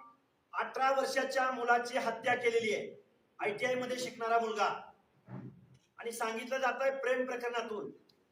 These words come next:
जातीच्या प्रतिष्ठेपायी एका धनगर समाजाच्या आयटीआय मध्ये शिकणाऱ्या, काबाड कष्ट करणाऱ्या, त्याचे आई वडील इथं बसलेले आहेत, या आई वडील आणि भावालाही या माणसानं मारहाण केलेली आहे. आम्ही या महाराष्ट्रामध्ये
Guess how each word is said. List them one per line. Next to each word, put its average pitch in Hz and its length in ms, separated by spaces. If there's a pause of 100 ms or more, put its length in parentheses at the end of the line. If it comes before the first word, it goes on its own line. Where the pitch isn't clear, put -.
(160)
जातीच्या 247 520 (100)
प्रतिष्ठेपायी 240 840
एका 233 220 (100)
धनगर 208 320
समाजाच्या 214 600 (720)
आयटीआय 214 380
मध्ये 240 240
शिकणाऱ्या, 220 460
काबाड 208 360 (120)
कष्ट 233 180
करणाऱ्या, 220 360 (120)
त्याचे 202 220
आई 226 140
वडील 240 200
इथं 240 180
बसलेले 233 300
आहेत, 233 160 (520)
या 185 140 (200)
आई 233 200
वडील 240 220
आणि 240 160
भावालाही 247 560
या 247 100
माणसानं 240 380
मारहाण 220 320
केलेली 214 380
आहे. - 240 (920)
आम्ही 254 600 (440)
या 226 260
महाराष्ट्रामध्ये 240 920